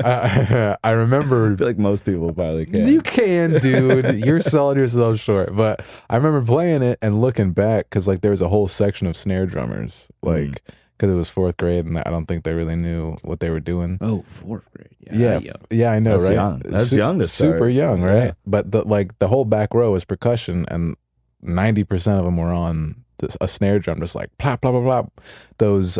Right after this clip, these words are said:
Speaker 1: um, I don't know what company it is. Those books that you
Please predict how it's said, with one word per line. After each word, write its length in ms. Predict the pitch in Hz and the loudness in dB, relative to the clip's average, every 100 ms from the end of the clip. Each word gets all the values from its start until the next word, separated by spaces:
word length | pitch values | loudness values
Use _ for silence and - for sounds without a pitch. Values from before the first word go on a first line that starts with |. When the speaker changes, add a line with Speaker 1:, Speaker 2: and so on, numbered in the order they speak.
| - | 0
Speaker 1:
um, 560 | 92 87 85 82 82 101 | 2 2 0 -2 -4 -2
I 80 | 113 | 0
don't 80 | 117 | 2
know 80 | |
what 140 | 107 - | 2 0
company 420 | - 107 101 92 | -2 0 0 0
it 140 | 87 | 0
is. 400 | 87 85 82 - - _ _ _ _ _ - | 0 -2 -4 -10 -18 _ _ _ _ _ -2
Those 240 | 113 101 | 0 0
books 340 | 107 120 117 - | 0 -2 0 0
that 240 | 104 - | -2 0
you 260 | 95 87 | -2 -2